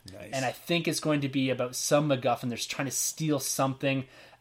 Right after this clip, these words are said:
Speaker 2: as pirates, as smugglers, and
Speaker 1: Yeah.
Speaker 2: just going on this kind of crazy, wacky sort of Han Solo, Chewbacca, Lando buddy sort of film here, right?
Speaker 1: Right.
Speaker 2: And I don't think there's gonna be a, a, this overarching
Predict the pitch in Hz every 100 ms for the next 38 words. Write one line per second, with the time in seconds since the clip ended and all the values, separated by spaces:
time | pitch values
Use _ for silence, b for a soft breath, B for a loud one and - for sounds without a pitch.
0 | - 131 139 - - 131 120 120 123 120
1 | - 127 123 131 120 127 - - 143 139
2 | 127 127 123 - 131 120 - 135 135 127
3 | 120 117 113 123 - B B B - 147
4 | 123 - 127 123 - 135 123 120 - -
5 | 123 117 113 - 117 117 117 120 113 107
6 | 123 120 117 110 107 - 123 113 - -
7 | 151 147 110 104 107 110 110 - B B
8 | 131 131 147 170 - - 165 143 135 151
9 | 139 135 131 131 139 - 131 - - 151
10 | 139 131 123 131 135 127 117